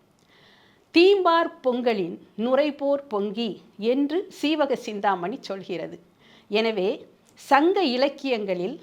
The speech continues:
நம்முடைய தமிழ் முன்னோர்கள், நம் தமிழர்கள்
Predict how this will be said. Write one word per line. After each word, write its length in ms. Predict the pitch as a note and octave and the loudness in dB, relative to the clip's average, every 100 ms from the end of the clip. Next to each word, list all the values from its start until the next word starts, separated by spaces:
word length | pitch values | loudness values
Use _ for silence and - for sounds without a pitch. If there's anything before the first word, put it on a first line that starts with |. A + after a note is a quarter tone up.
| - - | -18 -6
நம்முடைய 800 | A3 C4+ D#4+ C4+ B3+ G#3+ F#3 - _ _ _ | 0 0 0 0 2 0 -2 -6 _ _ _
தமிழ் 520 | - B3 E4 D#4+ - - _ - | 0 2 2 0 -2 -14 _ -6
முன்னோர்கள், 840 | A3+ C4+ C#4+ B3 - G#3 A3 - - | -2 2 4 4 2 -2 -2 -6 -12
நம் 220 | A3 A#3 | -6 -4
தமிழர்கள் 760 | A#3 A3+ C4 C#4 G3 G3 G3+ | -2 -2 0 0 -2 -6 -8